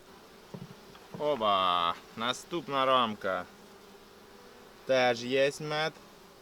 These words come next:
Небагато, но він є. Йдемо далі. І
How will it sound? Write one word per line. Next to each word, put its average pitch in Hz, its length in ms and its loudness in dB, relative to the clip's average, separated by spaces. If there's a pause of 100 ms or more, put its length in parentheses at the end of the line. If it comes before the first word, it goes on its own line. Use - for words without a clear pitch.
(920)
Небагато, 113 920 0 (260)
но 104 160 -6
він 131 220 -4
є. 90 260 -8 (1700)
Йдемо 98 600 -10
далі. 92 320 -4 (3000)
І 135 200 -2